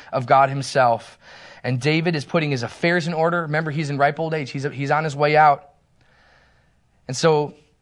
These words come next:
he's putting it in place so that the transition to Solomon's reign is going to be seamless and efficient.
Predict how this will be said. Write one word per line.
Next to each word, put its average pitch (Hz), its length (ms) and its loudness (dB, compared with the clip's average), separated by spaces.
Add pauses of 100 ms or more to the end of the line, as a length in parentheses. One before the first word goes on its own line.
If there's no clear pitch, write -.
(800)
he's 147 160 -6
putting 202 260 2
it 175 80 0
in 147 80 -2
place 175 300 0
so 165 100 -2
that 147 160 0
the 139 80 -8
transition 151 640 -6
to 120 80 -10
Solomon's 139 560 0
reign 131 340 -2
is 113 100 -10
going 123 180 -4
to 120 40 -4
be 120 80 -6
seamless 139 460 -6
and 117 100 -8
efficient. 110 500 -12